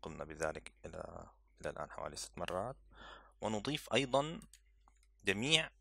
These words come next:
معاملات، آه، حلقة التحكم الخلفية التي استنتجناها خلال الجلسات السابقة، أي للمفصل الأول، للمفصل الثاني، للمفصل الثالث،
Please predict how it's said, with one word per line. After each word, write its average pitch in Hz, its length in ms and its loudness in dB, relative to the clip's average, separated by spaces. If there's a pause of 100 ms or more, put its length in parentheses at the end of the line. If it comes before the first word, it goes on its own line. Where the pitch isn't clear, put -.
(280)
معاملات، 95 600 8 (920)
آه، 92 120 6
حلقة 110 400 6
التحكم - 460 0
الخلفية 107 600 2
التي 98 240 2
استنتجناها 98 680 0
خلال 87 320 2
الجلسات 85 500 0
السابقة، - 600 -4 (600)
أي 123 220 2 (220)
للمفصل 85 720 0
الأول، 117 540 2
للمفصل 90 420 -4
الثاني، 110 640 6
للمفصل 92 440 -6
الثالث، 101 500 8